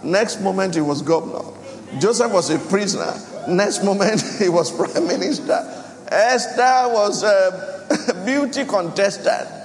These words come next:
Next moment, she was queen. Can I continue with the list? Eh, well, that's Bible days.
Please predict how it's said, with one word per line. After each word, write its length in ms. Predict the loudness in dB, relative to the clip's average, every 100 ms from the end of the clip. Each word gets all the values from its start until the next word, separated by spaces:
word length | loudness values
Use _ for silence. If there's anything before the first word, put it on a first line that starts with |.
| -16 -18 -14 -2
Next 420 | 2 2 0 0
moment, 420 | 0 2 0 2
she 140 | 2 2
was 260 | 0 -2
queen. 420 | -4 -2 -2 -4 -6 -8 -8 -10 -12 -16 -18 -20 -20 -20 -20 -20 -20 -20 -20 -20 -20 -20 -20 -20 -20 -20 -20 -8
Can 140 | -2 2
I 100 | 2
continue 440 | 0 -2 0 0
with 140 | 0 -2
the 80 | -4
list? 500 | -4 -6 -10 -12 -16 -20 -20 -20 -20 -20 -20 -20 -20 -20 -20 -20 -20 -16 -2
Eh, 320 | 2 4 4
well, 640 | 4 4 4 4 4 2 2
that's 280 | 2 2 2
Bible 380 | 2 2 -2 0
days. 720 | 0 0 -2 -6 -8 -10 -10